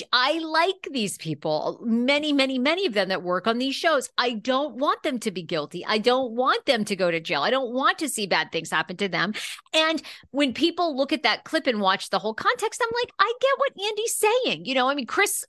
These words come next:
Chris was very serious about it. And there are, I mean, you and I have been two of the first people to say, I mean, it is odd. There are real victims and they are not getting a lot of attention. There's no GoFundMe's that I know of. There's no, I mean,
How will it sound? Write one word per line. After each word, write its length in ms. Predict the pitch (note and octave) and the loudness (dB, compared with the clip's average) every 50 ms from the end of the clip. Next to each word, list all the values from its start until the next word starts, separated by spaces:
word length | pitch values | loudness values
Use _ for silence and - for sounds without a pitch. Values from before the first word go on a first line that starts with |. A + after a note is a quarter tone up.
| _ _ _ | _ _ _
Chris 460 | - - F#4 G4 F#4+ - - - - - | -2 0 2 2 2 0 -4 -6 -10 -8
was 280 | - C4+ B3 A#3+ G3+ E3+ | -2 2 2 2 2 4
very 260 | F3 B3 A#3+ A#3 G#3 | 4 4 4 4 2
serious 400 | G#3 - - C#4 C4+ A#3 G#3 - | 2 0 0 0 2 2 2 0
about 220 | F#3 E3+ D3+ D#3 | 2 2 2 2
it. 100 | F#3 - - - | 2 0 0 -2
And 160 | D#4 D#4 E4 | -4 -4 -2
there 220 | F4 F#4 F4+ - - - | -4 -4 -4 -4 -2 2
are, 320 | - B3+ C4+ D4 D#4+ E4+ F4 | 4 6 6 6 6 4 2
I 120 | E4+ - - - - | -2 -8 -14 -12 -8
mean, 160 | - D#4+ D#4 | -4 -2 0
you 200 | C4+ B3 C4+ C#4 | 2 2 2 2
and 100 | D#4+ E4+ | 2 2
I 200 | E4 C4 A#3 B3+ | 2 4 4 4
have 120 | C4 A3+ F3 | 4 2 2
been 280 | - G#3+ G#3 G3+ G3+ | 2 2 2 2 0
two 160 | - - A3+ A3 | -2 -2 0 0
of 40 | |
the 80 | G3 G3+ | 0 0
first 320 | - - G#3 G3 F#3 - | 0 0 0 0 0 0
people 240 | - G#3 F3 - F3+ | -2 -4 -2 -2 -2
to 120 | - F#3 E3+ | -2 -4 -2
say, 220 | - C4 B3 A#3 | 0 2 2 2
I 60 | - | 2
mean, 220 | A#3 B3 A#3 G#3+ - - - | 0 -2 -2 -4 -6 -6 -2
it 160 | C4 C4 B3 | -2 0 2
is 240 | D#4 F4+ D#4+ C#4 C4 - _ - | 0 0 0 -2 -4 -6 _ 0
odd. 540 | - G#3 A#3+ B3+ G#3 C#3+ C3+ C#3 F3+ G3 A3 G#3 _ _ _ _ _ - | 4 6 6 6 6 4 2 -2 -6 -6 -8 -8 _ _ _ _ _ 2
There 140 | G#3+ A3+ A#3+ | 4 6 6
are 160 | C4 C#4 B3+ G3 D#3+ E3 | 6 4 4 2 0 0
real 320 | G3+ C#4 E4+ F4 D#4 B3 | 2 4 4 4 4 2
victims 760 | F3 D3+ A3 C4 - - G3+ D#3 D3 D3+ - F#3 A3 - - - - - - - _ - | 2 0 0 0 0 0 0 0 0 0 -2 -4 -6 -6 -8 -10 -14 -20 -20 -12 _ -2
and 380 | B3 B3+ C4 B3+ B3+ B3 A3+ - | 0 2 2 2 2 0 -2 0
they 200 | A3 A3+ C4+ F4 | 2 2 4 4
are 160 | G#4 B4 B4 | 4 4 4
not 240 | A4 F#4+ G4+ G#4+ - | 4 4 2 2 2
getting 220 | F#4+ F#4 F#4+ F#4+ | 2 2 2 2
a 60 | F4 E4 | 0 0
lot 180 | D#4 D#4+ D#4 | 0 0 0
of 60 | D4+ | 0
attention. 440 | C4 - - D4 D#4 C4+ - D#3+ D#3 | -4 -4 -4 -4 -4 -4 -6 -6 -4
There's 220 | D#3+ F3+ F#3+ D#3 F#3 | -2 -2 0 0 2
no 420 | G3+ G#3 G#3 G#3 G#3 G3+ G3 D#3+ _ _ - | 4 6 6 6 6 4 2 0 _ _ -4
GoFundMe's 760 | E3 D#3+ D#3 - - - F#3 G#3 B3+ C#4 D#4+ E4+ F4+ E4+ - | -2 -2 -2 -2 0 0 2 2 2 2 0 -2 -4 -2 0
that 140 | F#4 F4 | 0 2
I 100 | F4 F4 | 2 0
know 440 | F4 E4+ E4+ E4+ E4+ E4+ E4+ E4 E4 | 0 0 0 2 2 4 4 4 2
of. 140 | E4 C#4+ C4 | 0 0 -2
There's 280 | - F#3+ F3+ D#3+ - E3 | -2 -2 -2 -2 -4 -4
no, 520 | F3 F3 F3 F3 E3+ E3+ E3+ E3 - - - | -2 0 2 4 4 2 2 0 -2 -4 -4
I 80 | G#3 | -2
mean, 300 | G#3+ G3+ F#3+ F#3 E3+ - | -2 -2 -4 -6 -8 -10